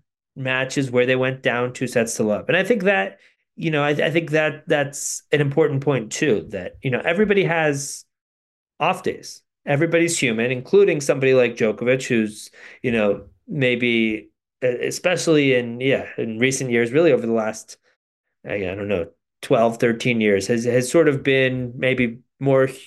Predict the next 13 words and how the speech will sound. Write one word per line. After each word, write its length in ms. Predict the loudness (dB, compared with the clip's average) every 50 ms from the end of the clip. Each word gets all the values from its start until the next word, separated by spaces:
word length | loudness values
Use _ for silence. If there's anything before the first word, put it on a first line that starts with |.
| -20 -20 _ -14
superhuman 840 | -4 -2 -2 0 0 -2 0 0 0 0 2 0 -2 -2 -4 -8 -12 -16 _ _ _
than 180 | 0 0 2 2
most, 400 | 2 4 4 4 2 0 -2 -4
and 100 | -4 -2
has 140 | -2 -2 -2
had, 320 | 0 0 0 0 -2 -4
has 300 | -6 -6 -4 -4 -4 -4
done 320 | -2 0 0 2 2 0 0
things 260 | 0 -2 -2 0 -2
and 80 | -2 -2
achieved 380 | -2 -2 0 0 0 0 0
things 300 | 0 0 0 0 -4 -4
that, 260 | -2 -2 -2 -2 -4